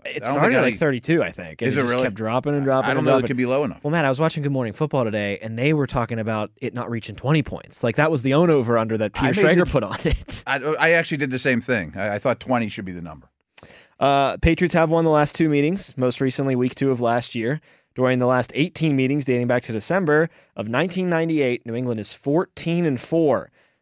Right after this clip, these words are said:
Speaker 2: Steelers have been to six Super Bowls, winning six. Patriots have been to eleven, also winning six, which is the most of any of the thirty-two franchises. Uh, Steelers have been to eight Super Bowls, not six, excuse me,
Speaker 1: Yep,
Speaker 2: misspoke
Speaker 1: yep, yep.
Speaker 2: there. Uh, Bill Belichick is fifteen and twelve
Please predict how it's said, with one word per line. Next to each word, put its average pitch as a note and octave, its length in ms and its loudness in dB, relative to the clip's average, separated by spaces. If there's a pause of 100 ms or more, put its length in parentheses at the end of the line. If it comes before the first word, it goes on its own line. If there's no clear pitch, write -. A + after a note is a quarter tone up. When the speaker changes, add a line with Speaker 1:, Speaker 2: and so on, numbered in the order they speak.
Speaker 2:
Steelers D3+ 260 0
have C#3 80 -2
been C3+ 140 0
to A#2 60 -4
six - 260 -2
Super D3 220 0
Bowls, C#3 240 0
winning B2 180 -4
six. - 380 -2
Patriots A#2+ 580 -6
have G#2 200 -8
been G#2+ 180 -6
to F#2+ 180 -10
eleven, C3+ 600 -2 (520)
also G2 300 -6
winning F2 280 -10
six, - 440 -2 (300)
which C3 160 -4
is B2 80 -6
the C#3 80 0
most A#2+ 260 2
of A2 120 -6
any A2+ 300 -6
of G2+ 280 -6
the G#2 60 -14
thirty-two G2+ 580 -8
franchises. F#2+ 960 -10 (260)
Uh, F#2 140 -10 (180)
Steelers C#3 180 0
have A2 100 -2
been G2 100 -6
to F2 80 -8
eight F#2+ 160 -10
Super C#2 180 -12
Bowls, C2+ 220 -18
not E2+ 160 -14
six, - 260 -10
excuse E2+ 300 -14
me, D#2+ 60 -14
Speaker 1:
Yep, G2 80 -8
Speaker 2:
misspoke - 180 -6
Speaker 1:
yep, E2+ 160 -8
yep. - 60 -12
Speaker 2:
there. F#2 200 -8
Uh, G#2 140 -6
Bill D#3 180 2
Belichick D#3 520 0
is C3 180 -4
fifteen G#3 380 -2
and G3 80 -2
twelve G#3+ 340 2